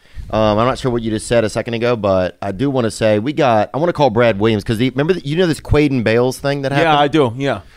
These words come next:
Speaker 1: The young gunner, this Australian young buck.
Speaker 2: Right.
Speaker 1: And, uh,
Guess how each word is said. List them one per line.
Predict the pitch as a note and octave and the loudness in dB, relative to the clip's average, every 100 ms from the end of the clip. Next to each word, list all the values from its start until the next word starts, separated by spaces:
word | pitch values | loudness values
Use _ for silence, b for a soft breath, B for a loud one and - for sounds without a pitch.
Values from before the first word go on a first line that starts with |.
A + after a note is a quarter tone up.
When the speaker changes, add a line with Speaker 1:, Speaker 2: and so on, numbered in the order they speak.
| b | b
Speaker 1:
The | A2+ | 0
young | A2 B2+ B2+ | 2 2 2
gunner, | A#2 B2 B2+ A#2+ | 0 2 2 0
this | G2+ | 0
Australian | A2+ - C3 A#2+ B2 A#2 | -2 -2 -2 0 0 0
young | A#2 A#2 A2 | 0 0 0
buck. | A2 A#2+ A#2+ - - b - | 0 2 0 -4 -18 b -4
Speaker 2:
Right. | C3 A#2 G2+ | -2 -2 -6
Speaker 1:
And, | A#2 A2+ A2 | -4 0 2
uh, | G#2 G2 F#2 E2+ | 2 2 2 -2